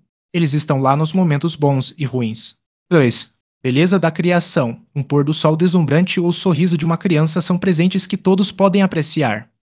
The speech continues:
Três. Apoio em momentos difíceis. Às vezes,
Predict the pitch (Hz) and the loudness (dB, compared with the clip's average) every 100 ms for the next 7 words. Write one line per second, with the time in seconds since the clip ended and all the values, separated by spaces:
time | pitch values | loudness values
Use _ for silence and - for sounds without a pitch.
0 | _ - 190 127 - - _ _ - 165 | _ 0 4 4 2 -6 _ _ -8 -4
1 | 196 185 185 180 165 185 175 160 - 175 | 0 2 2 2 0 0 0 -2 -2 -4
2 | 180 175 156 - 160 127 123 147 170 - | -2 -4 -6 -4 -2 -2 0 -2 -2 -8